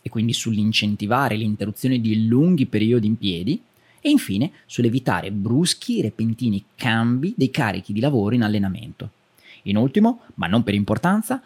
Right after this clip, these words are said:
bisogna educare il paziente su come monitorare il dolore durante le attività. Da qui dobbiamo anche riferire al paziente che il problema spesso si protrae per diverse settimane,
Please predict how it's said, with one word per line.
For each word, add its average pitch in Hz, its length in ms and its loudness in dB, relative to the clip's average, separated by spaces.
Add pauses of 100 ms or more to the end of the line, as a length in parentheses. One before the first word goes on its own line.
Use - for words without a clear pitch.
bisogna 139 300 2
educare 123 320 0
il 90 80 -6
paziente 123 600 0
su 120 260 -4
come 113 380 2
monitorare 117 1120 2
il 160 200 0
dolore 110 540 0
durante 95 520 -2
le 101 100 -4
attività. - 580 -10 (840)
Da 262 120 0
qui 240 80 0
dobbiamo 135 340 4
anche 127 220 2
riferire 120 360 0
al 107 120 -2
paziente 220 560 -4
che - 220 -4
il 139 120 0
problema 117 560 0
spesso 208 540 -2
si - 240 -4
protrae 143 480 -4
per 110 240 -2
diverse 101 560 -2
settimane, 104 680 -4